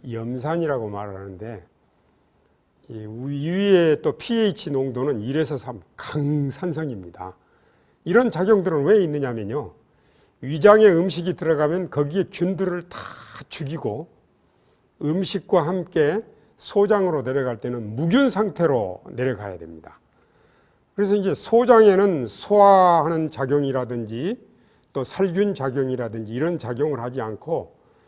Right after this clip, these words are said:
소장에는 무수한 육모들이 있는데 소화가 이미 다 된 암죽으로 된 음식을 그냥 먹기만 하면 되는 거예요. 즉 부잣집 막내 아들처럼 이 호강을 하는 겁니다.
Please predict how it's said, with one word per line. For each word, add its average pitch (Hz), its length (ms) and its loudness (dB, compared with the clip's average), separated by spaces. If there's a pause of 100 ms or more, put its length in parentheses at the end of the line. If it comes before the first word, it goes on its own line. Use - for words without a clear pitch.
(120)
소장에는 170 840 2
무수한 180 560 2
육모들이 180 560 4
있는데 110 480 -6 (800)
소화가 196 520 0
이미 139 440 -6
다 107 240 -12
된 101 360 -10
암죽으로 135 760 -4
된 107 240 -6
음식을 123 320 -8
그냥 160 260 -4
먹기만 196 480 6
하면 190 220 -4
되는 143 220 -4
거예요. 104 460 -8 (760)
즉 139 200 -8
부잣집 170 580 -2 (100)
막내 139 340 -2
아들처럼 113 800 -6 (840)
이 123 140 -6
호강을 185 500 2
하는 185 180 2
겁니다. 101 640 -6